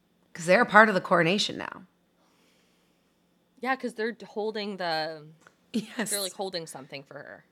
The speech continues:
Speaker 1: The veil,
Speaker 2: They're, like, walking
Speaker 1: the
Speaker 2: around. The
Speaker 1: awning
Speaker 2: veil
Speaker 1: while
Speaker 2: or
Speaker 1: she
Speaker 2: the
Speaker 1: gets crowned.
Speaker 2: posts.
Speaker 1: Yeah. The
Speaker 2: They're
Speaker 1: post
Speaker 2: doing
Speaker 1: for the
Speaker 2: something.
Speaker 1: awning during her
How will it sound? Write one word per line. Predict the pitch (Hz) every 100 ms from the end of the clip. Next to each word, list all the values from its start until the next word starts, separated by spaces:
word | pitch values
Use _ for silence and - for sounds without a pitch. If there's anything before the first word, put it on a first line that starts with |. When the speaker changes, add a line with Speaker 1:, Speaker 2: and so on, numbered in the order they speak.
| _ -
Speaker 1:
The | 202
veil, | 185 208 196 185
Speaker 2:
They're, | 170
like, | 170
walking | 170 185
Speaker 1:
the | 180 175
Speaker 2:
around. | 160 - -
The | 214
Speaker 1:
awning | 226 226
Speaker 2:
veil | 226 226
Speaker 1:
while | 190 196
Speaker 2:
or |
Speaker 1:
she | 196
Speaker 2:
the | 202
Speaker 1:
gets | 208 180
crowned. | - 226 190 165 160
Speaker 2:
posts. | 214 202 175
Speaker 1:
Yeah. | 190 151 170 - _ _ _ -
The |
Speaker 2:
They're | -
Speaker 1:
post | 220 220
Speaker 2:
doing | 262
Speaker 1:
for | 226
the | 196
Speaker 2:
something. | - 185
Speaker 1:
awning | 180 160 151 180 - _ _ _ _ _ _
during | - 190 180
her | 165 175 165 175